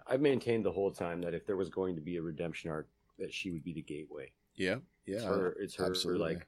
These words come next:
Speaker 1: you know, almost crystal clear Buddha nature. Uh,
Speaker 2: Yeah.
Speaker 1: you know,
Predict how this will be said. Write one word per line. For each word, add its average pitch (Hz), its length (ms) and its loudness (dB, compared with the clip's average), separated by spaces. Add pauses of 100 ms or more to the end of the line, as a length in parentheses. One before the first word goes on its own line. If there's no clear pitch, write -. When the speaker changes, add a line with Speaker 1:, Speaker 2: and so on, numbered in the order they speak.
Speaker 1:
you 90 80 -6
know, 80 120 -4
almost 85 460 -6
crystal 87 340 -2
clear 87 280 -2
Buddha 82 280 0
nature. 80 440 -6 (580)
Uh, 76 240 -10 (100)
Speaker 2:
Yeah. 95 460 6
Speaker 1:
you 90 60 0
know, 78 160 -6